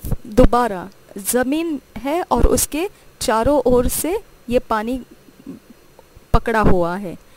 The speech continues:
ओके, रास्ता लिया है। और तीसरी नदी का नाम हिदेकेल है, यह वही है जो अश्शूर के पूर्व की ओर बहती है। और चौथी नदी का नाम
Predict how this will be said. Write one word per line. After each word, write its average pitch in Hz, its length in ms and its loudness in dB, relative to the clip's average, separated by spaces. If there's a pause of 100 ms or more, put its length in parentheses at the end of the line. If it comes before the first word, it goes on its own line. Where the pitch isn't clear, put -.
(300)
ओके, - 280 8
रास्ता 226 460 0
लिया 185 300 -4
है। 180 240 -12 (640)
और 226 180 2 (240)
तीसरी 339 520 2 (140)
नदी 214 360 -2
का 214 160 -4
नाम 190 340 -4 (460)
हिदेकेल 233 680 -2
है, 214 280 -4 (380)
यह 262 200 4
वही 226 500 2
है 226 260 -2 (340)
जो 226 180 6
अश्शूर 302 600 0
के 240 160 -2
पूर्व 294 480 2
की - 200 -4
ओर 226 300 2
बहती 202 480 -4
है। 180 220 -6 (400)
और 214 180 6 (160)
चौथी 254 380 0
नदी 220 280 -2
का 202 160 -4
नाम 185 340 -6